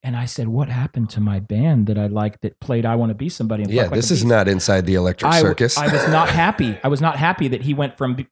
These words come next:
Speaker 1: being like a Gene Simmons to a Paul Stanley. And it turned me off a little bit. I still like Wasp, but they turned me off a little bit with that.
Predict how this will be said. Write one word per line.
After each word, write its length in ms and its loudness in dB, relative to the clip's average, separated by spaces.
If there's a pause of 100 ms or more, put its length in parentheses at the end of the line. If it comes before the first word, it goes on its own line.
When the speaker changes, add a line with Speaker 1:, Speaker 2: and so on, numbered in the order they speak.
(200)
Speaker 1:
being 180 0
like 220 0
a 20 -4
Gene 240 -2
Simmons 460 -6
to 160 -6
a 40 -6
Paul 220 -2
Stanley. 460 -4 (360)
And 120 -2
it 160 -6
turned 220 0
me 100 2
off 180 0
a 20 -6
little 120 -2
bit. 100 -6
I 60 -2
still 220 -4
like 200 -4
Wasp, 340 0 (200)
but 240 -6
they 80 -4
turned 280 -6
me 120 -2
off 200 -4
a 40 -8
little 240 -8
bit 180 -14
with 140 -16
that. 160 -14